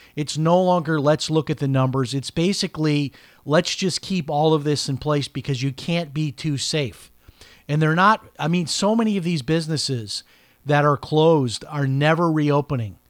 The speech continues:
And it just keeps growing and growing and growing. And all of this, uh, you know, moratoriums on, uh, foreclosures and moratoriums on evictions. I don't know how you unwind that. I don't know how you take a person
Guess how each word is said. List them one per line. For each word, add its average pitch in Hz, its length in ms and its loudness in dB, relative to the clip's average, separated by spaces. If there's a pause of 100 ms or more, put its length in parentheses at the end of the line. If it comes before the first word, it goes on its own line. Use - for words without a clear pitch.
(320)
And 147 120 2
it 147 100 2
just 170 240 -2
keeps 180 280 -4
growing 147 560 0
and 123 120 -6
growing 143 340 0
and 120 100 -2
growing. 127 400 0 (360)
And 139 140 -2
all 160 240 2
of 175 120 2
this, 156 260 -2
uh, 139 160 -4
you 127 100 -2
know, 131 80 0
moratoriums 156 1040 0
on, 139 420 -2 (400)
uh, 131 180 -8
foreclosures 135 1040 0
and 131 180 -4
moratoriums 156 800 0
on 135 100 2
evictions. 131 560 -2
I 202 120 -2
don't 320 120 -2
know 262 100 -4
how 220 120 2
you 185 180 2
unwind 160 640 2
that. 90 280 -6 (400)
I 156 80 0
don't 220 100 4
know 240 120 4
how 196 100 2
you 175 180 0
take 175 300 -2
a 170 60 -2
person 131 640 0